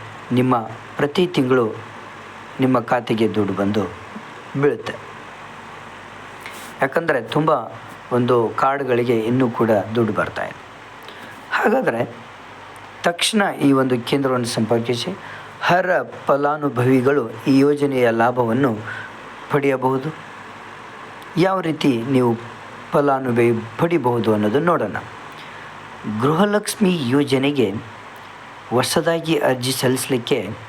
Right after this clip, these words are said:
ಮತ್ತು ಅರ್ಜಿ ತಿದ್ದುಪಡಿಯನ್ನು ಈ ಹಿಂದೆ ತಾತ್ಕಾಲಿಕವಾಗಿ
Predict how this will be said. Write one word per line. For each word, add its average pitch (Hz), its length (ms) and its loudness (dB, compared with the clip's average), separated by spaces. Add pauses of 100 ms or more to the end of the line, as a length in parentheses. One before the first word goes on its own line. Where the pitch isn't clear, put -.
(680)
ಮತ್ತು 151 240 2
ಅರ್ಜಿ 123 340 2
ತಿದ್ದುಪಡಿಯನ್ನು 143 800 2 (1400)
ಈ 143 80 4
ಹಿಂದೆ 156 360 4
ತಾತ್ಕಾಲಿಕವಾಗಿ 127 960 2